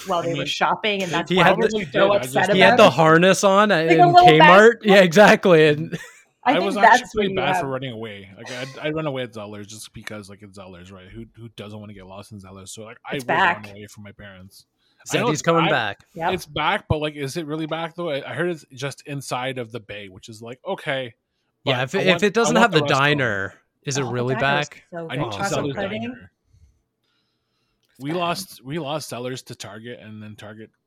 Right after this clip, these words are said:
Speaker 1: Target
Speaker 2: just,
Speaker 1: did
Speaker 2: you
Speaker 1: not
Speaker 2: know,
Speaker 1: do
Speaker 2: we
Speaker 1: well.
Speaker 2: know what happened with Target, but, like, it was not a sacrifice I, I, I agree with.
Speaker 1: No.
Speaker 2: So, like,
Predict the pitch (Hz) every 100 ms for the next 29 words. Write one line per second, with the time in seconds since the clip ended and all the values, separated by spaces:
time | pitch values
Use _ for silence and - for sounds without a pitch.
0 | _ 104 180 156 160 156 151 113 147 156
1 | 147 175 175 160 147 139 - 120 113 101
2 | - 117 110 107 _ _ _ _ 139 131
3 | 139 123 120 123 117 117 120 113 110 104
4 | 101 95 101 95 101 98 _ _ 107 104
5 | 92 90 90 92 _ _ _ - 185 180
6 | 185 113